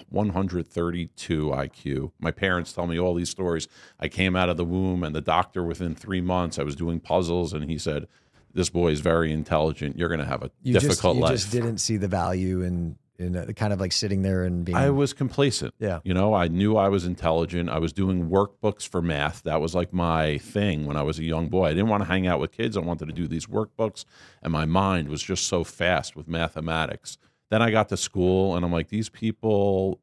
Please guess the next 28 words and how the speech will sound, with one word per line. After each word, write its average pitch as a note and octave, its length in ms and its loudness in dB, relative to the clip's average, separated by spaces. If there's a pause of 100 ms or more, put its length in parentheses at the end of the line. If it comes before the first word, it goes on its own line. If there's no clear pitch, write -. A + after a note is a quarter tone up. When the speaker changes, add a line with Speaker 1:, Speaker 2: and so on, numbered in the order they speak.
Speaker 1:
you F#2 120 0
know, D#2+ 160 2
they're D#2 140 0
slower G#2+ 500 2
than F#2+ 200 0
me. F#2+ 280 0
I D2 120 -2
think E2+ 180 -6
I'm E2 80 -4
smarter F2 460 0
than D2+ 180 -4
the C#2+ 80 -6
teachers." G#2+ 880 2 (460)
And G2 520 4
I F#2 80 4
was F2+ 160 0
lackadaisical D#2 1080 -2
for - 180 -10
sure. C#2 420 -2 (360)
Got F#2+ 180 4
to F2+ 80 0
high F#2 180 2
school, E2+ 480 0
and E2+ 120 -2
I E2+ 40 0
was D#2 140 -2
focused F2 420 -2
on D2+ 320 -4